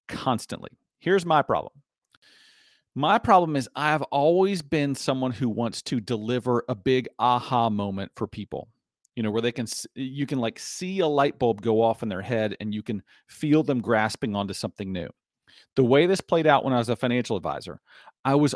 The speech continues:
always trying to get people who had always done one thing with their money to just, like,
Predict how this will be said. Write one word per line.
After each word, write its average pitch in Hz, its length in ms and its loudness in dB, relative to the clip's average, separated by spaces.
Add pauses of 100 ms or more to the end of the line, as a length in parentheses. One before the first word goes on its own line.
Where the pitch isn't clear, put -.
always 160 400 2
trying 143 320 0
to 117 80 -6
get 113 200 -4
people 127 280 -4
who 113 160 -4
had 113 100 0 (220)
always 180 240 4 (540)
done 196 200 0
one 170 380 -4
thing 180 260 -4
with - 140 -10
their 139 100 0
money 123 420 -2 (500)
to 131 100 -4
just, 113 260 -8
like, 120 160 0